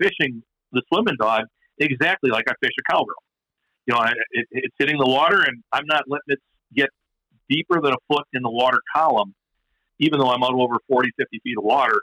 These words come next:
and I'm speeding it up, slowing it down, you know, kinda hurrying it up into that figure eight, making the big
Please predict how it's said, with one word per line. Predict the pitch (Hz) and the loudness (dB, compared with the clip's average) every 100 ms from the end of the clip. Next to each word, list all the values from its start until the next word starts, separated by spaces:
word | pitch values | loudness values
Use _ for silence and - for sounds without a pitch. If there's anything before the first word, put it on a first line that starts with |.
| _ _ _ _ - | _ _ _ _ -4
and | 127 | 0
I'm | 127 120 - | 0 -2 -6
speeding | - 117 107 | -6 -6 -2
it | 107 | -2
up, | 127 - | -2 -4
slowing | - 101 101 | -2 0 0
it | - | 0
down, | 117 139 143 143 139 _ _ _ _ _ | 0 2 2 0 -4 _ _ _ _ _
you | 117 | -6
know, | 107 104 _ 120 | -4 -4 _ -4
kinda | 113 104 | -2 0
hurrying | 131 123 | 0 0
it | 120 | 0
up | 127 127 | -2 -2
into | 123 | -2
that | 123 117 | -2 -2
figure | 123 117 110 | -4 -4 0
eight, | 127 156 _ _ _ _ - | 0 -2 _ _ _ _ -4
making | 123 - | -4 -4
the | 120 | -2
big | 135 | -2